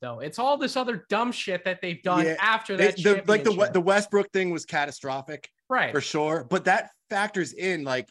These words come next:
Speaker 2: you know, I'm just saying that's, that one component of it is what they gave up for A D. Another component of this LeBron A D tenure in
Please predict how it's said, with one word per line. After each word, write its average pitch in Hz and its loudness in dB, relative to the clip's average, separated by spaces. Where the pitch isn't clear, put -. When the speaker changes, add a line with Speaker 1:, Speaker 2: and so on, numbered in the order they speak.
Speaker 2:
you 180 -4
know, 151 0
I'm 202 0
just 214 -2
saying 165 -2
that's, 143 -2
that 156 -2
one 190 -2
component 143 -6
of 107 -4
it 107 -2
is 101 -4
what 104 -4
they 107 -2
gave 104 -2
up 104 -6
for 101 -8
A 98 -6
D. 90 -6
Another 143 0
component 117 -6
of 101 -8
this 110 -8
LeBron 110 -4
A 107 -2
D 104 -4
tenure 104 -2
in 104 -6